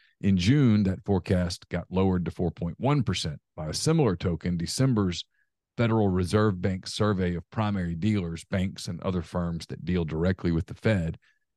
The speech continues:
had a median fourth quarter twenty twenty-three unemployment rate forecast of four point seven percent.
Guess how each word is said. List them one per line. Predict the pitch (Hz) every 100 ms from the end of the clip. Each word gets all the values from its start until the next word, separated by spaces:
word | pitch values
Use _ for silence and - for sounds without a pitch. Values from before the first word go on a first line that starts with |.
| _ -
had | 101
a |
median | 98 113 123 117 107
fourth | - 123 120 -
quarter | 113 101 92
twenty | - 113 104
twenty-three | 95 101 87 - 104 92
unemployment | 87 82 98 90 -
rate | 85 85
forecast | - 87 90 85 -
of | -
four | 90 82
point | 90 76 -
seven | - 98 87 80
percent. | - - 73